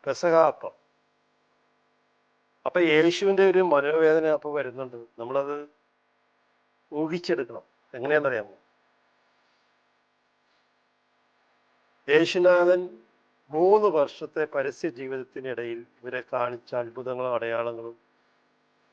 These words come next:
ഒരാൾ പോലും അതിനകത്ത് അംഗീകരിക്കുന്നില്ല. കണ്ടു കേട്ടു മറന്നുപോയി. ഇനി ഇവർക്ക് എന്താണ് ഞാൻ കൊടുക്കേണ്ടത് എന്നുള്ള മനോവേദന യേശുവിൻ്റെ ഹൃദയത്തിൽ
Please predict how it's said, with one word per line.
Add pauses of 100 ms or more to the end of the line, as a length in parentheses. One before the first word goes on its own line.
(340)
ഒരാൾ
പോലും
അതിനകത്ത് (120)
അംഗീകരിക്കുന്നില്ല. (800)
കണ്ടു (140)
കേട്ടു (140)
മറന്നുപോയി. (1500)
ഇനി
ഇവർക്ക്
എന്താണ്
ഞാൻ
കൊടുക്കേണ്ടത്
എന്നുള്ള
മനോവേദന (260)
യേശുവിൻ്റെ
ഹൃദയത്തിൽ